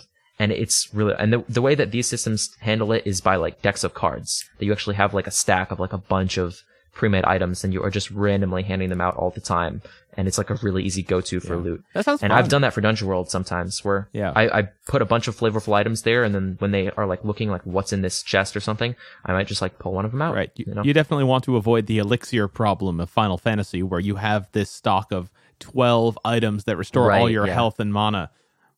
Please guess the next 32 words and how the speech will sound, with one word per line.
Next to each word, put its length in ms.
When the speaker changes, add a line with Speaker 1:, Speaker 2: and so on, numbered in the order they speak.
Speaker 2:
and 120
you're 120
only 320
gonna 160
use 280
them 120
when 140
you're 80
fighting 320
Kefka, 440
'cause 160
if 100
you 60
use 220
them 100
before 300
that 160
point, 220
you 60
might 180
need 160
'em 100
during 200
the 60
Kefka 380
fight. 260
Speaker 1:
The, 280
um, 140
Speaker 2:
I 100
think 160
that, 260
yeah. 80